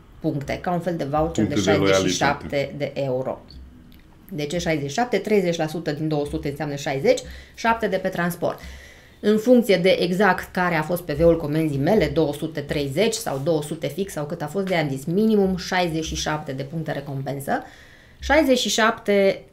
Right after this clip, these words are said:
Speaker 1: adunat cu o sută douăzeci și șase înseamnă o sută nouăzeci și trei. Adică, eu îmi pun o comandă de două sute de puncte, două sute și un pic de euro, primesc produsele mele comandate și mai primesc produse, cadou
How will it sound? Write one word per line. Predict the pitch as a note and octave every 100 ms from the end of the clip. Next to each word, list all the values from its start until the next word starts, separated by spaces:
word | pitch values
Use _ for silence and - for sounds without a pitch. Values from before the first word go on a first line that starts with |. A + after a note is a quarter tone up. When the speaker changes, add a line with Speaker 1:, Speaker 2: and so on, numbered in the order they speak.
| _
Speaker 1:
adunat | E3+ E3+ F3+ F3+
cu | E3
o |
sută | E3+ E3 D#3
douăzeci | D#3+ D#3 D3 C#3+
și | D#3
șase | - D4 C#4 A#3+ -
înseamnă | F3+ - A#3 A#3 A3+ G#3+ F#3+
o |
sută | E3+ G#3 - E3
nouăzeci | E3+ D#3+ D#3
și | D#3 -
trei. | - F#3 D3 - - - - - - - - -
Adică, | F#3+ F#3+ G3 C#3 B2 -
eu | D#3+ F#3+
îmi | G3+
pun | A3
o | A3
comandă | D#3+ D3 E3+ F3
de | D3+
două | C#3 D3
sute | D3+ D#3 D#3
de | D3+
puncte, | D3+ D3 C#3+ C#3+ F3 - - -
două | E3+ D3 D3+
sute | E3+ E3
și | D#3+
un | D3
pic | D3+
de | D#3
euro, | C#3+ C3+ C#3+ - - -
primesc | E3+ D#3+ A3 A3+
produsele | D#3+ D#3 D#3 C#3+
mele | C#3+ C3+ C3+ C#3+ - - - - - - -
comandate | - D#3 D3 D3 C#3+ F3+ A#3 - -
și | -
mai | B3+ C4
primesc | B3 G#3+ A3+ A#3
produse, | G3+ E3+ E3 E3 E3+ F#3+
cadou | - F#3 D#3+ C#3+ D#3